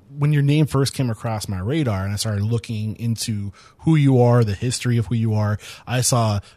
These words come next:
music venue person and winery in a few years in between. I was like, "How the hell,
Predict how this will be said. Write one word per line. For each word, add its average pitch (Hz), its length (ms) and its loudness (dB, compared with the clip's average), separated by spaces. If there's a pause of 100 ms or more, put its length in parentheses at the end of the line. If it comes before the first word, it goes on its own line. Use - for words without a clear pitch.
music 170 340 4
venue 120 540 4
person 107 600 0 (120)
and 120 380 4 (220)
winery 92 500 -2 (400)
in 117 380 0
a - 60 -10
few 160 180 4
years 143 300 6
in 123 60 6
between. 101 520 0 (320)
I 117 40 -2
was 113 120 0
like, - 100 -8
"How 175 220 0
the 196 100 0
hell, 113 560 -2